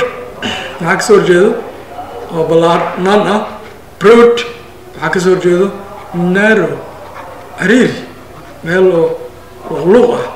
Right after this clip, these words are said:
ciriiri ah. Okay? Calm oo deganaansho ah. Maxaa ka soo horjeedo?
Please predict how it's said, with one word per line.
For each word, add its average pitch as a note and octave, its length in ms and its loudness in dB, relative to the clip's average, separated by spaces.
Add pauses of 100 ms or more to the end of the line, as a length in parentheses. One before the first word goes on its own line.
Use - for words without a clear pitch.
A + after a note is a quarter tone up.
(320)
ciriiri F3+ 300 2
ah. - 120 -8 (800)
Okay? G#3+ 280 4 (520)
Calm A3+ 800 2 (1160)
oo F#3+ 120 4
deganaansho F#3 580 2
ah. A3 180 0 (960)
Maxaa E3+ 180 -2
ka G3+ 80 -2
soo G3+ 160 4
horjeedo? F#3+ 320 4